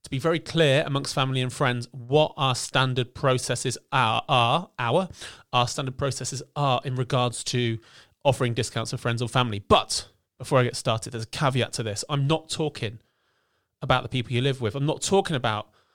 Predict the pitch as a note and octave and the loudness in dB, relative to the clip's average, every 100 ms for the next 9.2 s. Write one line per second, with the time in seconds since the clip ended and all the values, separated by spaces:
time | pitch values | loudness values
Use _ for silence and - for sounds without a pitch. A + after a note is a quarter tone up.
0 | _ - C3+ B2 - B2 A2+ B2 A#2 A2+ | _ -4 0 0 0 -2 2 4 6 4
1 | G#2+ - B2+ A#2 C3 A#2+ - A#2+ A2+ A#2 | 0 0 2 2 -2 -2 0 2 2 -4
2 | A#2+ - D#3 C#3+ - - B2+ B2 - D3 | -6 -4 2 2 2 0 2 2 0 -4
3 | - A3 F#3 - F4 A#3+ A2 E3 F3+ - | -2 0 0 0 2 4 4 -2 -4 -8
4 | _ _ _ _ _ C4+ C4+ E4 - - | _ _ _ _ _ -8 -4 -4 -4 -6
5 | - C3 A#2+ A2+ C#3 D3 C#3+ C#3+ B2 B2+ | -4 -2 -2 2 2 2 0 0 -2 -2
6 | A#2+ B2+ - C#3 D3 A#2+ - A#2 A2 A#2 | -4 -6 -6 -4 -2 -2 -2 -2 -2 -2
7 | A2+ - A2+ - _ _ B2+ A2+ G#2+ A#2+ | -4 -4 -6 -10 _ _ -4 -4 -4 -6
8 | A2 - C#3 A#2+ G2+ - - - - E3 | -6 -6 -4 -4 -6 -10 -16 -16 -2 4
9 | D3+ D3 | 6 6